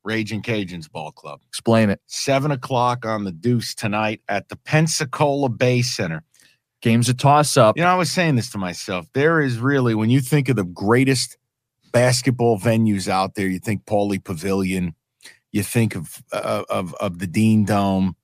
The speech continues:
Speaker 1: Fog Allen, and the Pensacola Bay Center. Jim, here's the problem.
Speaker 2: There's no problem. What's the problem?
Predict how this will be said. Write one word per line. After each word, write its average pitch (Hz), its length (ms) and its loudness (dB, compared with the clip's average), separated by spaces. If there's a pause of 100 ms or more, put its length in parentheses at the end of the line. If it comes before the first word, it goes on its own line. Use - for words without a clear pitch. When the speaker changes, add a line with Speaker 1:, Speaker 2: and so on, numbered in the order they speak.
(220)
Speaker 1:
Fog 113 500 2
Allen, 104 540 -4 (180)
and 143 160 2
the 151 60 2
Pensacola 143 800 -2
Bay 95 300 -2
Center. - 420 -10 (1400)
Jim, 196 180 6
here's 190 260 8
the 160 120 2
problem. 87 680 0
Speaker 2:
There's 107 200 -2
no 92 160 2
problem. 76 560 -8 (1000)
What's 202 200 6
the 220 80 4
problem? 151 580 4